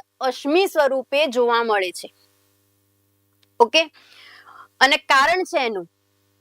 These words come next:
કે તેના બાહ્યાવરણમાં સ્પોરોપોલિનનું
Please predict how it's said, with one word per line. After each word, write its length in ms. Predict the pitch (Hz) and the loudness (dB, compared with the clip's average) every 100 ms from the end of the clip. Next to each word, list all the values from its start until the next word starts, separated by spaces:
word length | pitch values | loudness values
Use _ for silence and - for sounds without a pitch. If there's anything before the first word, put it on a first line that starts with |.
| _ _ | _ _
કે 100 | - | 0
તેના 400 | 269 302 294 330 | 2 0 2 0
બાહ્યાવરણમાં 1120 | 302 262 220 220 285 330 311 294 277 262 285 330 | 2 0 0 -4 -2 0 0 -2 -2 -4 -4 -6
સ્પોરોપોલિનનું 1000 | - 285 254 320 359 302 277 269 262 | -2 2 4 2 2 0 -2 -4 -4